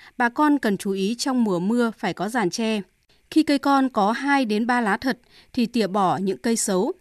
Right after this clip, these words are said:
Khi cây cao mười lăm đến hai mươi xăng ti mét, khoảng hai mươi đến hai mươi lăm ngày tuổi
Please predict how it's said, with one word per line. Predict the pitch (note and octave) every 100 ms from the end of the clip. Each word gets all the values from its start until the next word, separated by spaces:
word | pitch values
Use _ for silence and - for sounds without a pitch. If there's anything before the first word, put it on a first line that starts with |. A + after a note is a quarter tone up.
| _ _ _ _ _ _
Khi | -
cây | C#4 C4
cao | C4+ B3+ A#3+
mười | G#3 F3
lăm | F3+ A#3 A#3 F#3+
đến | F#3 B3
hai | C4 C4
mươi | B3
xăng | B3 A#3+
ti | A#3+
mét, | A#3 D4+ E4+ - - -
khoảng | A#3 C4+
hai | C#4 C#4
mươi | C4 C4+ B3+
đến | F#3+ G#3+
hai | C4 C4
mươi | B3+
lăm | B3+ A#3+
ngày | F#3 -
tuổi | G3+ E3